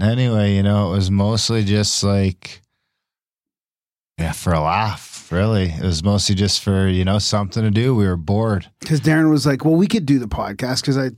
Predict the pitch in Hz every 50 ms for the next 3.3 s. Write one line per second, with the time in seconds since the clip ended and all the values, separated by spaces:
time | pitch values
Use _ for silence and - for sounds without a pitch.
0 | - 143 143 139 - 175 170 151 156 156 156 147 139 135 123 - - 135 131 131
1 | 123 - 131 123 113 - 127 127 131 131 123 127 120 123 120 - - 131 123 120
2 | 113 107 - 113 107 107 113 123 127 120 110 104 101 101 98 _ 113 104 98 95
3 | 98 98 101 110 113